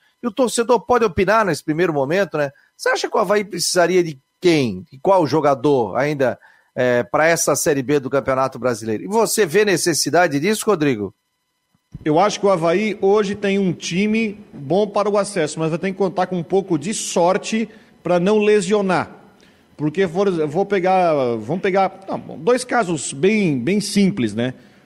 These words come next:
Speaker 2: Dupla de zaga, depois da saída do Alan Costa, dupla de volantes. Aí hoje você tem um time que se acertou no meio-campo com Bruno Silva e com Serrato.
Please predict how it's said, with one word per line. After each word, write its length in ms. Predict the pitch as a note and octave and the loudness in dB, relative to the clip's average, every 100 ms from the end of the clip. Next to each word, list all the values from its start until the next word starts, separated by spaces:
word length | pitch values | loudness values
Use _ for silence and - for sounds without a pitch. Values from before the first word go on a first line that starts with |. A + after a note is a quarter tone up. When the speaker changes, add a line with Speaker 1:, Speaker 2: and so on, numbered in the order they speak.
| - | -12
Speaker 2:
Dupla 380 | B2+ G3 - G#3+ | 0 0 2 2
de 100 | F3 | 2
zaga, 560 | C#3 E3+ G3+ G#3+ G#3+ G#3+ - _ - | 2 2 4 2 -2 -6 -20 _ -8
depois 360 | B2+ D3 D#3 | -4 0 2
da 160 | D3+ C#3+ | 2 2
saída 260 | - D#3 | 0 0
do 80 | C#3 | 2
Alan 220 | C#3+ D3 | 2 2
Costa, 520 | C3 D#3 F#3 - G3 F#3+ - - | 2 2 2 2 0 0 -10 -8
dupla 400 | C#3 G3 G3 F3+ | 0 2 2 2
de 80 | |
volantes. 580 | D#3+ D#3 B2+ G2 - - _ _ _ _ - | 2 2 2 0 -10 -20 _ _ _ _ -4
Aí 220 | A2+ C3 | 0 2
hoje 200 | E3 D#3 | 2 2
você 380 | D3 D3 - D#3+ | 0 -2 0 -2
tem 240 | D#3 D#3 | 0 0
um 60 | D3+ | 0
time 280 | - D3 C#3+ | -2 -2 -2
que 160 | C#3+ | -4
se 180 | A#2 D#3+ | -2 0
acertou 800 | D#3+ - E3 C3 E3 D3 G#2+ - - - _ _ - | 0 0 -2 0 2 2 2 -6 -20 -20 _ _ -8
no 160 | C#3 G#3+ | 0 2
meio-campo 680 | A3 G#3 G3 G3+ E3 A#2+ B2 | 2 2 0 2 0 0 -4
com 240 | C#3+ B2+ | -2 -2
Bruno 340 | A2 D3 E3 B2 | 0 0 0 -2
Silva 640 | G#2 F3+ G#3+ G3 G#3 F#3+ - - | -2 -2 0 0 0 -2 -12 -12
e 120 | D3+ | -10
com 240 | D3+ E3+ E3 | -2 -2 -2
Serrato. 600 | - D#3+ C3 A#2+ - | -2 -2 0 -4 -6